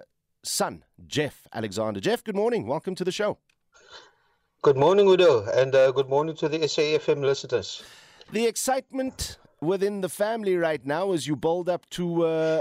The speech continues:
Speaker 1: receiving those keys, what's it like?
Speaker 2: Uh, <laughs> I can't explain it. Uh, my mother's ecstatic. Um, yeah,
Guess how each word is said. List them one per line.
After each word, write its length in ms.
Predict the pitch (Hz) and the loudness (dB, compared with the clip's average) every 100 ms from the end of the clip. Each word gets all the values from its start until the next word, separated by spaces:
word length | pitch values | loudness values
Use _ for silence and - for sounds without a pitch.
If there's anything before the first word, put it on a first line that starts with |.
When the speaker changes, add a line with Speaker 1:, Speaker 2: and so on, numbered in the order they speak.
| - | 0
Speaker 1:
receiving 760 | 139 147 - 202 196 180 185 170 | -2 -2 -2 0 0 0 -2 0
those 260 | 170 160 | -2 -2
keys, 320 | - 196 233 | -8 -8 -6
what's 240 | 175 175 - | -4 -4 -4
it 100 | 147 | -4
like? 360 | 117 - _ _ _ _ _ _ _ _ _ _ _ - - - _ _ _ | -4 -4 _ _ _ _ _ _ _ _ _ _ _ -20 -20 -20 _ _ _
Speaker 2:
Uh, 800 | 151 147 139 107 - 226 104 - 117 - - | 0 2 2 -2 -2 -2 -2 -6 -10 -12 -20
<laughs> 180 | - - | -10 -6
I 100 | - | -2
can't 240 | 156 147 | -2 0
explain 440 | 139 - 135 123 | -4 -2 -2 0
it. 160 | 120 - | -4 -2
Uh, 140 | 117 | -2
my 120 | 120 117 | -2 -2
mother's 540 | 120 117 143 113 - | -2 0 0 -2 -8
ecstatic. 680 | 113 - - 120 - 104 - | -8 -6 -4 -4 -8 -12 -2
Um, 440 | 117 120 113 113 - _ _ _ _ _ - | 0 0 -4 -12 -20 _ _ _ _ _ -4
yeah, 340 | 120 123 | -2 0